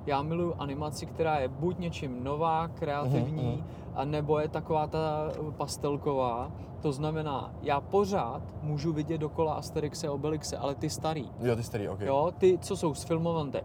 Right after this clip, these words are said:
Speaker 1: úplná katastrofa. A ty nově animovaný jsou taky na hovno, ale je
Speaker 2: <laughs>
Speaker 1: tam mezi nima jeden super film,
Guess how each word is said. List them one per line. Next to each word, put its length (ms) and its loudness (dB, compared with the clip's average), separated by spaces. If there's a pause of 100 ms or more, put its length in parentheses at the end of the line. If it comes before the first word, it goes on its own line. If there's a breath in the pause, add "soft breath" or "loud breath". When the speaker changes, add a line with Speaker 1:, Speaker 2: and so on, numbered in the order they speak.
(100)
Speaker 1:
úplná 440 2
katastrofa. 840 -4 (460 loud breath)
A 60 -2
ty 140 -2
nově 360 2
animovaný 760 0 (280 loud breath)
jsou 300 0 (220)
taky 320 0
na 80 2
hovno, 580 0
ale 200 4
je 340 8
Speaker 2:
<laughs> 0 -
Speaker 1:
tam 220 8
mezi 300 2
nima 260 0
jeden 420 2
super 440 -4
film, 540 -2